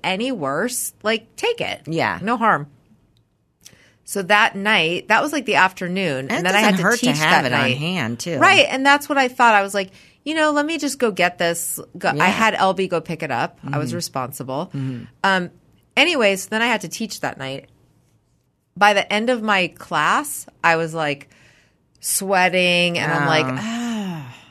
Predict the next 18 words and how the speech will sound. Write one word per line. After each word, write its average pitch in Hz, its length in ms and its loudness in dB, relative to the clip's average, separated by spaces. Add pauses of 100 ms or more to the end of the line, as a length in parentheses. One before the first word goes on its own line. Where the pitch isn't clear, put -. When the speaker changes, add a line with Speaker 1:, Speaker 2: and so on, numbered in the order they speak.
Speaker 1:
I - 40 -14
think 202 220 -10
I 208 80 -2
have 170 120 -4
a 143 40 -8
fever." 139 520 -6 (260)
Speaker 2:
Aye. 127 560 -6 (120)
Speaker 1:
So 175 360 2
tested 214 380 -4
my 247 120 2
temperature. 220 720 -2
I 170 100 0
had 165 220 -2
a, 143 140 -4 (440)
just 220 200 -6
a 254 60 0
hundred. 196 720 2
Speaker 2:
Mm-hmm. 151 440 -4